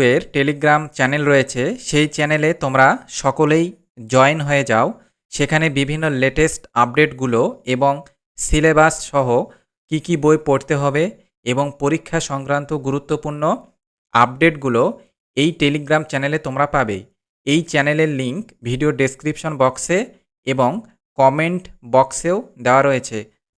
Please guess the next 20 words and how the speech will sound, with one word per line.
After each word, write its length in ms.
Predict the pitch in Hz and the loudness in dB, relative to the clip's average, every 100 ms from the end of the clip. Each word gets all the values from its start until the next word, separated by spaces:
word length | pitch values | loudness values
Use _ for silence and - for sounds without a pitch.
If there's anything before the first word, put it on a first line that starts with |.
| 131 | -6
তোমরা 200 | 139 151 147 | 0 0 2
তাড়াতাড়ি 380 | 135 131 151 247 - _ _ _ | 0 0 -4 -4 -10 _ _ _
সেই 220 | 143 156 - - _ _ | -4 -2 -4 -12 _ _
চ্যানেলে 320 | 143 135 139 165 | -4 -2 0 -2
যুক্ত 200 | 135 131 151 | -2 -6 -2
হয়ে 180 | 139 131 | 0 0
যাও, 120 | 104 98 - _ _ _ | 0 -4 -12 _ _ _
সেখানে 260 | 131 143 147 131 | -10 -6 -4 -2
লেটেস্ট 380 | 131 180 214 - - _ _ _ _ _ | 0 0 -2 -6 -20 _ _ _ _ _
খবরগুলো 460 | 131 135 151 147 175 | -2 0 -2 -2 -4
তোমরা 200 | 131 127 247 - | -2 -2 -2 -2
পেয়ে 200 | 160 143 | 0 0
যাবে। 180 | 110 101 - _ | 0 -4 -12 _
ঠিক 120 | 147 165 | -4 -4
আছে, 140 | 165 247 - _ _ _ _ _ | -2 -6 -8 _ _ _ _ _
তো 60 | 127 127 131 | -2 -2 0
এবার 180 | 156 165 | 0 0
শুরু 160 | - 160 156 | -2 -6 -4
করি 160 | 135 247 - 131 | -4 -6 -10 -14
এমসিকিউ 380 | 139 143 147 | -12 -10 -8